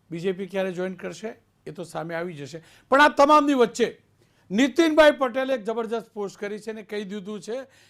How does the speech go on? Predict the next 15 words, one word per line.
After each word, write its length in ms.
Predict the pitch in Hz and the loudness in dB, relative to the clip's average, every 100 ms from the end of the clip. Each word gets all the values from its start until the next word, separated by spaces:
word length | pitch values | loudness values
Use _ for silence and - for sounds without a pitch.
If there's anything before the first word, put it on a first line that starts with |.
| _ | _
કે 120 | - 226 | -8 -6
લોકસભાની 920 | 208 247 277 - 226 208 226 233 214 | 2 2 2 -4 -10 -8 -8 -8 -14
ચૂંટણી 440 | 220 202 196 214 | -16 -18 -14 -14
હું 200 | 202 214 | -12 -12
લડવાનો 440 | 180 165 175 180 | -12 -12 -14 -14
નથી 300 | 175 160 214 | -16 -16 -16
ને 160 | 240 214 | -10 -10
રેસમાં 500 | 175 156 185 190 208 _ _ - | -10 -16 -16 -16 -16 _ _ -10
નથી, 260 | 175 180 | -10 -8
હું 120 | 262 240 | -8 -4
મારી 200 | 247 254 | -4 -4
ઉમેદવારી 560 | 208 226 226 226 247 | -2 -2 0 -2 -4
પાછી 340 | 262 196 - 202 | -8 -12 -12 -18
ખેંચું 420 | 170 147 - 131 | -16 -18 -18 -20
છું. 140 | _ | _